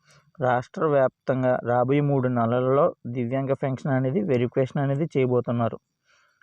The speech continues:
ఇక అర్హులైన వారికి మాత్రం దివ్యాంగ పెన్షన్ అనేది ఇవ్వాలని సీఎం చంద్రబాబు నాయుడు గారు అయితే చెప్పడం జరిగింది. ఈ దివ్యాంగ పెన్షన్ అనేది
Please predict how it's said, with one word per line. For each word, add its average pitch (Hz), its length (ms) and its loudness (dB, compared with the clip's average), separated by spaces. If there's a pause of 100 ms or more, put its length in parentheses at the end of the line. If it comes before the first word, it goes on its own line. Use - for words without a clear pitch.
(600)
ఇక 139 160 0
అర్హులైన 143 480 2
వారికి 151 300 2
మాత్రం 147 380 -2
దివ్యాంగ 135 420 -2
పెన్షన్ 139 360 -2
అనేది 139 220 2
ఇవ్వాలని 131 400 2
సీఎం 139 300 -2
చంద్రబాబు 127 500 0
నాయుడు 135 240 0
గారు 131 120 4
అయితే 127 160 2
చెప్పడం 135 380 0
జరిగింది. 120 500 0 (640)
ఈ 156 120 0
దివ్యాంగ 127 540 0
పెన్షన్ 135 400 -2
అనేది 135 260 2